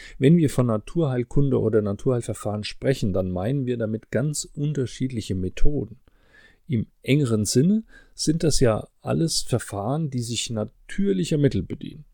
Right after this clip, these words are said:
Also Dingen, die in der Natur vorkommen. Pflanzen, Heilpflanzen, Wärme, Kälte, Licht, Luft, Bewegung,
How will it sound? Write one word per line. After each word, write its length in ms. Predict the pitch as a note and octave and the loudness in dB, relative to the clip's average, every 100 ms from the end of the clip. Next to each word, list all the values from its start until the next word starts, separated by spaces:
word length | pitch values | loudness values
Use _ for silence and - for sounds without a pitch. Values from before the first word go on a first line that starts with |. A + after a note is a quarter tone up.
| _ _ | _ _
Also 320 | - C3+ D3 B2 | -6 -4 -2 0
Dingen, 440 | C3+ E3 A#3+ B3+ - _ - | 2 4 4 0 -8 _ -10
die 120 | E3+ | -4
in 80 | E3+ | 0
der 100 | C#3 | 0
Natur 440 | B2+ A#2+ - F3 E3+ | 0 -2 2 2 8
vorkommen. 600 | - D3+ A#2 F2+ - - - _ | 10 10 8 -4 -8 -14 -20 _
Pflanzen, 760 | - B2 C#3 C#3 - B2 A#2+ B2 _ _ - | 2 4 4 0 -2 -4 -6 -10 _ _ -8
Heilpflanzen, 800 | G#2+ A2+ - G2+ G2+ - G2+ G2 - _ _ _ _ - | -2 0 0 -2 -2 -4 -6 -6 -16 _ _ _ _ 0
Wärme, 400 | B2 B2+ A#2 G#2+ | 2 2 0 -2
Kälte, 760 | - A#2+ A2+ G2+ - G2 F#2+ - _ _ - | 2 6 6 2 -4 -6 -6 -12 _ _ 2
Licht, 640 | C#3+ D3+ - - - - - - | 6 10 10 8 -2 -4 -16 2
Luft, 720 | D3+ D3+ - - - - - | 8 10 8 4 -8 -12 -6
Bewegung, 840 | - A#2 B2 C3 A#2 A#2 A2 A2 | -2 2 4 4 4 0 -2 -6